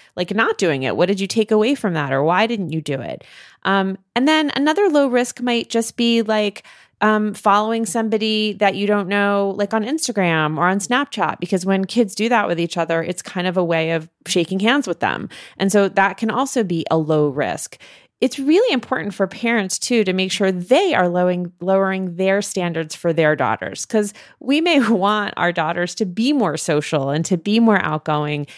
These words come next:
as they start a new school. And it's so important to remember that we have to parent the kid we have and not the kid we wish we had. Um, and so breaking things down into small goals can really help. And I think,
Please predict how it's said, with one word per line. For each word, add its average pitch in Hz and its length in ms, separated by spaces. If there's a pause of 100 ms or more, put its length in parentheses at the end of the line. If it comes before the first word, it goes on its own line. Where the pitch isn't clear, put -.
(140)
as 165 200
they 165 120
start 160 300
a 151 60
new 151 160
school. 143 460 (240)
And 196 120
it's 196 120
so 233 200
important 208 440
to 190 80
remember 170 400
that 160 200
we 180 80
have 214 140
to 226 60
parent 196 360
the 170 80
kid 170 220
we 160 140
have 294 360
and 185 240
not 170 220
the 170 60
kid 151 200
we 156 100
wish 151 300
we 123 160
had. - 360 (360)
Um, 185 160
and 190 160
so 202 100
breaking 233 400
things 196 240
down 175 220
into 165 180
small 151 320
goals 139 240
can 147 180
really 127 260
help. - 440
And 208 220
I 226 100
think, 247 360